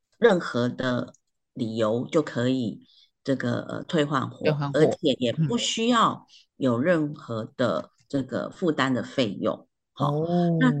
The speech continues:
Speaker 1: 但是，但是，
Speaker 2: 嗯。
Speaker 1: 因为这些通讯交易，它交易的这个，呃，品项啊、内容啊，哈，呃，不一样，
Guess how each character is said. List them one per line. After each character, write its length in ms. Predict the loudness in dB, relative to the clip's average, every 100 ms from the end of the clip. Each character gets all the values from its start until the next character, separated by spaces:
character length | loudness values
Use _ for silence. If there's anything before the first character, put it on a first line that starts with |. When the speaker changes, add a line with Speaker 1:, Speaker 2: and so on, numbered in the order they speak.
| 2
Speaker 1:
但 320 | 2 2 2
是， 640 | 2 2 2 2 0 -2
但 240 | 0 0 0
是， 480 | -2 -4 -2 -4 -6 -18 _ _ _
Speaker 2:
嗯。 100 | 2
Speaker 1:
因 160 | 4 4
为 340 | 4 4 2
这 100 | -4
些 160 | -2 -2
通 220 | 0 -2
讯 180 | -2 -2
交 220 | 0 0
易， 160 | 0 -2
它 260 | -4 -6
交 320 | -4 -2 -2 -2
易 240 | -2 -4 -2
的 300 | 0 0 -2 _ -20 _ -2
这 160 | 0
个， 500 | 0 0 0 2 0 -4
呃， 380 | -4 -4 -8 -6
品 240 | -2 -2
项 360 | 0 0 0 -2
啊、 320 | -2 -4 0
内 240 | 2 2
容 320 | 0 -2 -4
啊， 300 | -4 -2 -2
哈， 320 | -2 0 0 -2 -18 -20 _
呃， 180 | -4 -4
不 280 | -2 -2 0
一 180 | 2
样， 320 | 2 2 -4